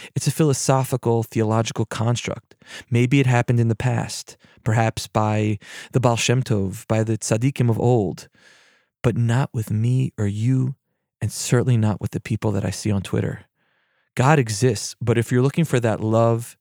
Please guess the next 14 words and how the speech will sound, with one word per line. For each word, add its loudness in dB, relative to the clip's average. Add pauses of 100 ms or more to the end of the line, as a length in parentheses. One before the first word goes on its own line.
(120)
that 0
involvement, 2
that -4
care 0
right 0
now 0
in -2
your 0
life, -2
that 0
hope, 0 (960)
it's -6
not 0
here. -4